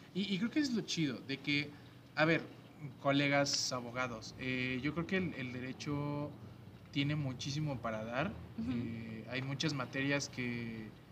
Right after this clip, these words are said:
Speaker 1: que a lo mejor no exploramos porque decimos, "Es que lo penal es lo seguro", o
Speaker 2: Ajá, como que tú dices, bueno, no sé si te ha pasado, que tú
Speaker 1: Ujú.
Speaker 2: dices, "Soy abogado o estudio derecho". Es como de, "Ah, ok, ¿qué quieres? ¿Civil o penal?".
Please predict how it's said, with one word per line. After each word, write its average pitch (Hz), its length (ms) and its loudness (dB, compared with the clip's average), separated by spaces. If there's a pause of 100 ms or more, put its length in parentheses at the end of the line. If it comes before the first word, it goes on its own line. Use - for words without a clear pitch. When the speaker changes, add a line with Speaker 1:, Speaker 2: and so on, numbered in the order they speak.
(420)
Speaker 1:
que - 60 6
a 147 60 10
lo 156 80 8
mejor 165 280 6
no 202 80 6
exploramos 196 920 6 (160)
porque 139 380 2
decimos, 139 840 -2
"Es 143 140 0
que 165 120 2
lo 143 140 4
penal 135 360 0 (120)
es 131 100 -4
lo 135 60 -4
seguro", 113 340 -4 (260)
o 120 360 -2
Speaker 2:
Ajá, 254 300 10
como 262 280 2
que 269 220 4 (400)
tú 359 100 10
dices, 359 360 8
bueno, 208 200 0 (120)
no - 0 -
sé 226 100 0
si - 60 -8
te - 60 -6
ha - 40 -8
pasado, 196 380 2
que - 80 2
tú 143 60 4
Speaker 1:
Ujú. 262 80 6
Speaker 2:
dices, 240 280 6
"Soy 370 200 2
abogado 214 480 8
o 254 80 8
estudio 349 260 8
derecho". 208 400 6 (320)
Es 247 80 -6
como 269 160 4
de, 320 80 6
"Ah, 381 140 10
ok, - 80 2 (160)
¿qué 359 100 6
quieres? 254 360 6
¿Civil 277 320 8
o 392 80 6
penal?". 220 340 6